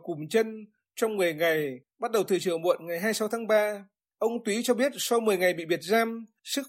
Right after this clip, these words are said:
khỏe của ông Bình trở nên rất yếu vì trong thời gian bị kỷ luật, ông Bình chỉ cầm cự bằng thức ăn do các bạn tù gửi cho như mì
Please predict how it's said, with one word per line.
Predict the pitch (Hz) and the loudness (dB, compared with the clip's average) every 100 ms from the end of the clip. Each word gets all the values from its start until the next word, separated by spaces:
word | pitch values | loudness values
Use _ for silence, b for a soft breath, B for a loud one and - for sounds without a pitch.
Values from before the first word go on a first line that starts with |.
| - | 2
khỏe | 185 151 | 2 2
của | 185 | 0
ông | 214 | 4
Bình | 196 180 | 4 4
trở | 156 160 | 2 2
nên | 220 220 | 2 4
rất | 262 | 2
yếu | 214 202 220 269 254 _ | 4 6 6 2 -10 _
vì | 175 | -2
trong | 175 226 | 0 0
thời | 214 175 | 0 -2
gian | 214 226 | -2 -2
bị | 196 | -4
kỷ | - 170 | -4 -2
luật, | 165 165 - - | 0 0 -2 -4
ông | 220 202 | 0 4
Bình | 190 170 | 2 0
chỉ | - 160 | -6 -2
cầm | 185 160 | -2 -2
cự | 180 - | -4 -4
bằng | 175 | -4
thức | 233 | -2
ăn | 220 220 214 | -2 -2 -2
do | 196 | 0
các | 214 247 | 2 2
bạn | 220 160 | 2 0
tù | 175 156 | -2 -2
gửi | 151 135 | -4 0
cho | 208 214 208 | 2 2 0
như | 202 220 | -2 -2
mì | 185 | -2